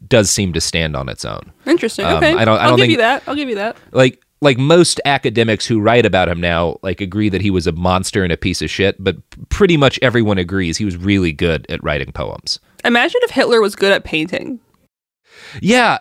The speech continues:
Speaker 1: it, it's weird. You get this mix of dictators like Saddam and Hitler who are, like, wannabe artists but suck at it.
Speaker 2: Mm-hmm.
Speaker 1: And then you get guys, uh, like Stalin. Like, Stalin was a poet in his
Speaker 2: Yeah.
Speaker 1: youth and was a,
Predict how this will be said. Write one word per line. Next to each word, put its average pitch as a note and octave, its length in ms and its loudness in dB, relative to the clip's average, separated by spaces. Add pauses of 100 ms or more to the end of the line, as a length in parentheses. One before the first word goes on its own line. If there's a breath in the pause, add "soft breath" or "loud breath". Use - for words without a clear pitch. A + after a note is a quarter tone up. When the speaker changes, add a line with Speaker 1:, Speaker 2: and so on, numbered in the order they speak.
Speaker 1:
it, F3+ 420 -4
it's G#3+ 180 0
weird. F3 520 2
You D#3+ 180 0
get G#3+ 200 0
this G#3+ 200 0
mix - 360 0
of D3 160 -2
dictators A#2 540 0
like G#2 120 -2
Saddam A2+ 480 2
and F2+ 80 -2
Hitler F2+ 400 -2
who G#2 200 -2
are, F#2 120 2
like, F2 280 -2 (360)
wannabe B2+ 520 4
artists G#2+ 440 2
but - 180 -6
suck - 380 0
at D#2+ 120 2
it. C#2 120 -4
Speaker 2:
Mm-hmm. G#3+ 360 0
Speaker 1:
And B2+ 120 2
then D3+ 80 0
you F3 100 2
get D3+ 200 0
guys, A#2 540 2
uh, G#2 200 4
like G#2+ 180 0
Stalin. D#3+ 560 2
Like, A2 160 -2
Stalin E3 380 2
was C3+ 100 -2
a A2+ 60 0
poet D3 400 2
in F#2+ 120 -4
his F#2 160 0
Speaker 2:
Yeah. G2+ 200 2
Speaker 1:
youth A2 180 -4
and A2 160 0
was A2 320 2
a, A#2 140 -2